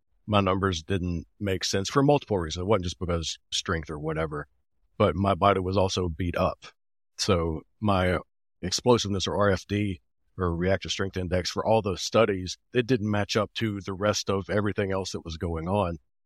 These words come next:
because I could lift really heavy things, but when I would try to do, like, a depth jump or something like that, my R F D was so low because my hips were shot. <laughs> So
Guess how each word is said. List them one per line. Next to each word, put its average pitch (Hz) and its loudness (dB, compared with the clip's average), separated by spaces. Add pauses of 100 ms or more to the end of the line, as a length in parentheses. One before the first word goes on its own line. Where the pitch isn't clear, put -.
(240)
because 95 -2
I 101 4
could 87 -4
lift 135 2
really 113 6
heavy 90 0
things, 98 -4
but 98 -4
when 92 -4
I 101 0
would 92 -4
try 113 2
to 98 -2
do, 104 -4
like, 95 -2
a 87 -6
depth - -4
jump 82 -2 (460)
or 95 -2
something 92 -2
like 85 0
that, 107 4
my 90 -2
R 95 2
F 82 -4
D 107 -2
was 92 -4
so 90 -4
low 104 0
because 82 -6
my 78 -4
hips 95 0
were 71 -6
shot. - -4 (380)
<laughs> - -2
So 151 12